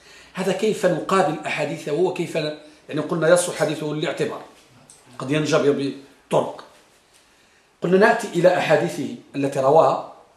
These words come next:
وإلى أحاديث الضباط، ثقة الضباط، يعني ال-، ال-، الرواة الضباط، ونحاول أن نقابلها. فإذا وجدنا أن أكثر أحاديثه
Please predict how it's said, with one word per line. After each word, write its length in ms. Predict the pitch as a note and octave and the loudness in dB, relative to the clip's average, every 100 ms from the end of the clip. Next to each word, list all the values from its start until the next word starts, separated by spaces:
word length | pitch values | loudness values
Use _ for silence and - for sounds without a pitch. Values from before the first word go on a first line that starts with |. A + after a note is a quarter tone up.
| _ C3+ | _ -8
وإلى 220 | D3 E3 | 0 2
أحاديث 360 | - E3 F3 | 4 2 0
الضباط، 640 | F3+ C#3 F3 - D3+ - - - - _ _ _ _ _ _ _ _ _ _ _ _ _ _ - | -2 0 2 6 4 4 -4 -14 -20 _ _ _ _ _ _ _ _ _ _ _ _ _ _ -4
ثقة 280 | F#3 - D#3+ - | -2 2 2 0
الضباط، 640 | C3+ D3+ A2+ D3+ C#3+ - | -6 -6 2 4 4 2
يعني 180 | B2 C#3+ | -2 -4
ال-، 160 | C#3 | -4
ال-، 340 | C3+ C3 A#2+ A#2+ | -4 -6 -10 -10
الرواة 400 | B2+ D#3 F3+ D#3+ | -6 2 4 4
الضباط، 460 | C3 C3 G#2+ A2 - - _ _ _ - - - - | -2 -6 -6 -10 -12 -20 _ _ _ -20 -20 -20 -4
ونحاول 500 | D3 - F#3 G3 G3 - | -2 0 4 4 4 0
أن 200 | E3 D#3+ | -4 -2
نقابلها. 1120 | D3+ - E3+ D#3 F#3 D#3 A#2 - - - - - _ _ _ _ _ _ - - - | -4 0 2 4 4 2 0 -4 -8 -10 -14 -20 _ _ _ _ _ _ -20 -20 -10
فإذا 360 | - G#3 F#3 F#3+ | -4 2 6 8
وجدنا 680 | F3 F3+ G#3+ E3+ F3 D#3 - | 8 6 6 6 4 4 0
أن 180 | F3 | 0
أكثر 920 | E3 E3 G#3+ A#3+ - - G3 E3 E3 | 0 0 -2 -4 -6 2 6 6 4
أحاديثه 800 | C#3+ E3 D#3 A3 A3 F#3+ E3+ B3+ | 0 2 2 2 -2 -2 0 0